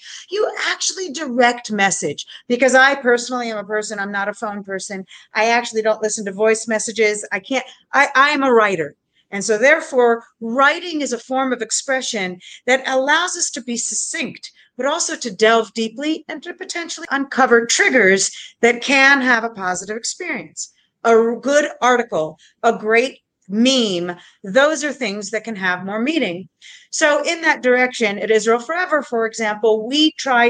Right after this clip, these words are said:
to showcase as many programs, galleries of images, things that can be an aid to not only educators, of course,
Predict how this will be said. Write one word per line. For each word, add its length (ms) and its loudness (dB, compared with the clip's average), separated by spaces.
to 340 2
showcase 720 2
as 320 2
many 340 2
programs, 1000 2
galleries 720 2
of 220 0
images, 480 -4
things 380 -6
that 160 -2
can 280 -4
be 380 0
an 320 0
aid 500 2
to 460 6
not 240 4
only 320 4
educators, 720 0
of 100 -14
course, 420 -10